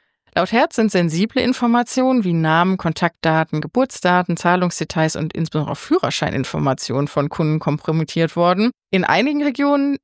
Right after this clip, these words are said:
konnten sogar Sozialversicherungsnummern, Ausweisdaten und Informationen über Unfallverletzungen abgeflossen sein. Die genaue Anzahl der Betroffenen von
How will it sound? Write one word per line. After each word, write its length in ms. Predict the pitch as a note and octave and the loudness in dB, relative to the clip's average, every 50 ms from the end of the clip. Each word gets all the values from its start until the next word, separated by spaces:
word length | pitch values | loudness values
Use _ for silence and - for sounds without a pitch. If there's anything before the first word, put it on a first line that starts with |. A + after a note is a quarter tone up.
| _ | _
konnten 320 | - - A#3+ A3+ G#3+ A3+ A3 | -4 0 0 2 2 2 0
sogar 360 | - G#3+ G3+ G3+ G3 G3+ G3 | 0 0 2 2 2 2 2
Sozialversicherungsnummern, 1300 | F#3+ F#3 - - F#3+ F3+ F#3 - - F3 E3+ G3 - - F#3 F3+ F3+ - - - F3+ F3+ E3+ F3 - | 0 -4 -4 0 0 0 0 2 0 -2 -2 -4 -2 -2 0 0 0 -2 -2 -2 0 0 0 0 0
Ausweisdaten 760 | - D3 D#3+ D#3+ - - D#3 D#3+ - - - D#3 D#3 - - E3 | 0 -2 -2 -2 -2 -2 -2 -2 -2 -4 -2 -2 -2 -2 -2 -4
und 80 | - | -4
Informationen 640 | D#3 E3+ - - E3+ E3 E3 - - F3 F3 E3+ E3 | -4 -6 -4 -2 -2 -2 -2 -2 -2 -2 0 0 2
über 220 | E3 F3 - - | 0 0 2 2
Unfallverletzungen 960 | B3+ E4 F4 - - D#3 C3+ C#3 - - C#3 A#2+ C3+ C3+ - - - B2 - | 0 0 0 0 -2 -2 -2 -2 -2 -4 -2 -2 -2 -4 -4 -6 -6 -2 -2
abgeflossen 640 | - - - - - - - - - - - - - | -2 -2 -4 -8 -18 -16 -14 -14 -14 -14 -14 -16 -16
sein. 380 | F3 - - - C#3 C#3+ - E3 _ _ - - - - - - - _ _ _ _ _ _ _ _ _ _ - G3 | -16 -14 -12 -10 -8 -8 -8 -10 _ _ -20 -20 -20 -20 -20 -20 -20 _ _ _ _ _ _ _ _ _ _ -2 -2
Die 80 | F#3+ | 0
genaue 340 | F3 F#3+ F#3 F3+ E3+ E3+ E3 | 2 2 2 2 2 2 4
Anzahl 320 | - F#3 G#3 - B3+ B3+ A#3 | 2 2 2 2 2 2 2
der 120 | A#3 G#3+ | 2 0
Betroffenen 500 | G3 G3+ - - A3 - - G#3 G#3 G#3 | 0 -2 -2 -4 -4 0 0 0 0 0
von 800 | - - - - - G#3+ G3+ G3+ G3 G3 G3+ G3+ - G2+ - - | -2 -8 -14 -8 -2 0 0 2 2 2 2 2 0 -2 -4 -6